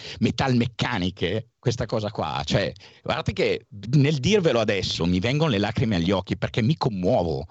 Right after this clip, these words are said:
cioè, vedere persone dure pure della Val Camonica, cioè, quindi, eh, persone che vengono anche da, da, proprio da, da un percorso di, di grande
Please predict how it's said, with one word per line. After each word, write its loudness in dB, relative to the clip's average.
cioè, 0
vedere 0
persone -2
dure 2
pure 2
della -2
Val 0
Camonica, 0
cioè, -2
quindi, -2
eh, 2
persone 2
che 2
vengono 0
anche -2
da, 0
da, -6
proprio -2
da, 2
da 0
un 2
percorso 0
di, -2
di -2
grande 0